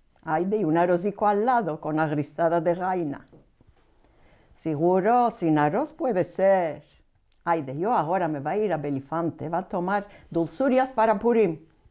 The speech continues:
Sí, ya vino Purim. Atio, ya es detrás y pesa. <laughs> Ay, de si pasas por ande lo bueno, tómame y ame un poquitico de mazapán. Pashistune con grande placer y abro.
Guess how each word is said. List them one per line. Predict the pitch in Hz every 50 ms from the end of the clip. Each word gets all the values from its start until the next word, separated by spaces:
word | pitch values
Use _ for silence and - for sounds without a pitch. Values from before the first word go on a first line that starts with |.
| _ _ _ _ _ _ _ _
Sí, | - 147 156 175 220 233 254 277 - - -
ya | - 165 151
vino | 170 214 240 254 240 247
Purim. | - 226 226 214 262 320 339 339 339 - _ _ _ _ -
Atio, | 269 294 294 294 - 330 320 302 294
ya | 262 240 247 262 277
es | 285 254 247
detrás | 285 285 277 - 320 330 330 330
y | 311
pesa. | 302 - 349 403 415 415 - 330 277 208 180 - _ _ _ _ _ _ _ _ _ _ _ _ _ - - -
<laughs> | - - 190 - - 302 349 339 311 - - - -
Ay, | - 165 190 202
de | 180 160
si | - - 185
pasas | - 233 254 269 - 247 -
por | - 226 214 190
ande | 185 175 180 170 180
lo | 175 170 160
bueno, | 151 170 196 214 208 202 208 214 214 214 - _ _ _
tómame | - 294 277 262 240 233 226 214
y | 208
ame | 196 196 196 196
un | 196 190
poquitico | - 220 214 - - 208 - 202
de | 180 175 175
mazapán. | 175 170 170 - 156 - - 175 151 127 127 - _ _ _ _ _ _ _ _ _ _
Pashistune | - 214 233 254 254 - - 294 262 - _ - 262 269 254 254 262 269 277 269
con | - 240 240 240 226
grande | 233 233 247 262 269 254 262 262
placer | 262 262 254 254 247 247 247 254 262 254
y | 254 247
abro. | 240 233 220 220 233 233 233 233 240 240